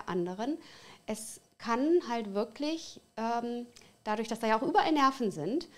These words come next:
kann es dazu führen, dass um die Narbe herum sich das dann ein bisschen komisch anfühlt. Und was nützt es einem denn, wenn man, äh, irgendwie rein äußerlich und verpackt noch schön aussieht und selber aber ein total blödes Körpergefühl hat?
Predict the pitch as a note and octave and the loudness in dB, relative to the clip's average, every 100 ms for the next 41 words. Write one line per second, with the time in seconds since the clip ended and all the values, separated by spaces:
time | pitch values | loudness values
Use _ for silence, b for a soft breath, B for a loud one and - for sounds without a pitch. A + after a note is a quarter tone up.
0 | B B - A#3 A#3 A#3 A3+ - A3 A3 | B B -4 -4 -2 -4 -6 -4 -4 -2
1 | - - - A3+ B3 C#4+ - - - A3 | -4 -10 -2 0 2 0 -2 -8 -4 -4
2 | A3 - B3 C#4 C4+ A#3 A3 A3 A3 G#3+ | -6 -4 4 4 4 2 2 0 0 -2
3 | G3+ B3 C4+ G#3 A#3 - - A3 - A3 | 0 0 -2 -4 -8 -6 -8 -6 -4 -4
4 | A3 A3 A3+ A#3 A#3+ E4 E4 - - B2 | -2 -4 -6 -6 -2 2 2 0 -6 -10
5 | - - - - B B B - G#3+ A3+ | -10 -10 -10 -12 B B B -8 -6 0
6 | A3+ C#4 - - G4 - F3+ G3 F#3+ A#3+ | 2 2 -2 -6 -6 -2 -2 -2 -2 -2
7 | G#3+ G3+ G3+ G3+ B B B - G3 F#3+ | -2 0 0 -2 B B B -4 0 0
8 | G3+ G#3+ G#3 - - - G#3 E4+ - B3+ | 0 -2 -2 -6 -8 0 4 4 6 4
9 | D#4+ - F#3+ G3+ E4 - G#3 G#3+ - G#3+ | 2 -2 -2 0 -2 -6 -8 -6 -6 -4
10 | C#4 D4+ - G#3+ G#3+ - - D4 F#4 - | -4 -6 -10 -8 -8 -10 -4 0 0 0
11 | A3 A#3 - B3+ F#4+ - _ - A3 A3+ | -2 -2 -6 -4 -4 -4 _ -12 -8 -8
12 | A3 G#3 C4 C#4 A#3 A#3 A#3 A3+ A3+ B3 | -4 -2 0 0 -2 -4 -4 -6 -6 -4
13 | B3 A3 G#3+ G#3+ D4+ D4+ E3 D3+ - D#3+ | -2 -2 -6 -6 -6 -4 -6 -8 -8 -8
14 | D#3+ - | -10 -14